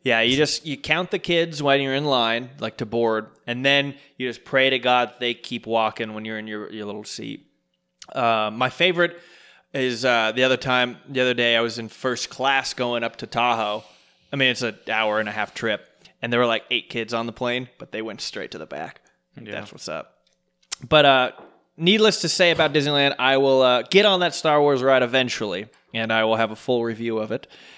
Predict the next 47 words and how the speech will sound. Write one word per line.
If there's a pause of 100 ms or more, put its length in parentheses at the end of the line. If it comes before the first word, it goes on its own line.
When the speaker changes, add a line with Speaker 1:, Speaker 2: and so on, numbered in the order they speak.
(220)
Speaker 1:
And,
uh, (100)
I'm
never (400)
driving
into
that
structure
ever
again. (1120)
Ever.
Speaker 2:
It's
not
that
bad. (220)
Speaker 1:
No,
it's
not
that
good,
Andy, (320)
because
an
Uber
is
Speaker 2:
It's
Speaker 1:
about
Speaker 2:
usually
Speaker 1:
the
Speaker 2:
pretty
good. (220)
Speaker 1:
No,
the
Uber
is
about
the
same
price,
and
you
just
walk
in (240)
to
the
park.